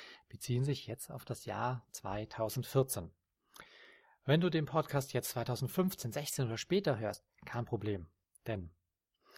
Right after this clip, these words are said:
die meisten Referenten, die ich hier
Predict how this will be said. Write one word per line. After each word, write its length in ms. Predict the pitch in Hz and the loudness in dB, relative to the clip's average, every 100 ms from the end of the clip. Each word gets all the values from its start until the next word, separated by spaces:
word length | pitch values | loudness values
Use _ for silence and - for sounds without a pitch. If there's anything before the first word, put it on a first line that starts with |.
| - - _ _ - | -20 -20 _ _ -12
die 100 | 104 | -10
meisten 640 | 90 90 92 123 151 151 | -8 -8 -2 0 0 0
Referenten, 840 | 131 135 - 107 107 113 139 147 135 _ _ _ _ _ _ _ _ _ | 0 0 -2 -2 -2 -2 -2 -2 -4 _ _ _ _ _ _ _ _ _
die 60 | - | -10
ich 100 | 104 | -6
hier 320 | 113 110 107 | -2 -2 -4